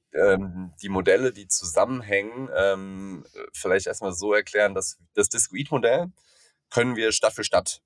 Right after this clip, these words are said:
erweitern, ne? Weil da ist das Modell, wir gehen in eine neue Stadt, wir stellen zwei, drei Sales-Leute ein, die nehmen, äh, Restaurants unter Vertrag. Wenn wir eine gewisse Anzahl an Restaurants haben, schalten wir aus Berlin das ganze Marketing live und, äh, gewinnen dann Nutzer für die App,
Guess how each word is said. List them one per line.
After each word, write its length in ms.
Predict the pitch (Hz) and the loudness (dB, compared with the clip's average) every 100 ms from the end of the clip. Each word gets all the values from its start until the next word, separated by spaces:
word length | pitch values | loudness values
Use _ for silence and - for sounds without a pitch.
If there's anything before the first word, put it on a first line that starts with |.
| _ | _
erweitern, 560 | - 92 85 85 85 - - | -2 2 2 0 -4 -12 0
ne? 220 | 110 139 | 2 4
Weil 260 | 101 92 90 _ _ _ | 4 2 0 _ _ _
da 120 | 90 | 2
ist 140 | 101 - | 4 2
das 120 | 107 | -2
Modell, 400 | 107 95 101 95 | -2 2 4 2
wir 60 | 90 | -4
gehen 220 | 95 92 | -6 -4
in 60 | |
eine 100 | 90 | -4
neue 240 | 90 85 85 | -2 -2 0
Stadt, 400 | - 131 147 - | 2 2 2 -6
wir 80 | 98 | -10
stellen 540 | - 90 90 90 95 - | 0 0 0 -4 -10 -10
zwei, 240 | - 87 | -2 0
drei 120 | 87 85 | 0 0
Sales-Leute 540 | 110 120 120 117 117 | 0 0 0 2 2
ein, 480 | 98 101 101 98 95 | 4 4 2 -4 -12
die 360 | 90 87 87 87 | -12 -10 -8 -8
nehmen, 240 | 85 85 - - | -8 -8 -12 -2
äh, 140 | 87 | 0
Restaurants 480 | 82 82 - 113 127 | 0 -2 0 0 0
unter 120 | 117 | -10
Vertrag. 520 | 113 104 - 95 95 95 | -6 -6 2 2 2 0
Wenn 100 | 87 | -12
wir 40 | |
eine 100 | 82 | -12
gewisse 360 | 85 85 - - | -10 -10 -8 -4
Anzahl 280 | 90 92 85 | -2 0 0
an 80 | |
Restaurants 520 | 82 - - 95 110 - | -2 -8 -2 0 0 2
haben, 500 | 101 95 92 95 - _ _ - | 0 0 -4 -12 -12 _ _ -4
schalten 320 | 92 90 90 | 2 2 2
wir 80 | 82 | -2
aus 100 | - | 0
Berlin 460 | 85 85 95 92 | -4 -2 -2 -2
das 100 | 90 | -2
ganze 240 | - 85 82 | -2 -4 2
Marketing 420 | 101 - - 101 | 0 0 -6 0
live 500 | 95 92 98 - - | 4 6 6 2 -6
und, 320 | 90 90 92 | -4 -4 -2
äh, 160 | 90 82 | -2 -2
gewinnen 320 | 85 85 90 | -4 -4 0
dann 180 | 85 87 | 0 0
Nutzer 280 | 92 - 85 | -4 -4 -4
für 100 | 92 | -4
die 100 | - | 2
App, 180 | 127 | 2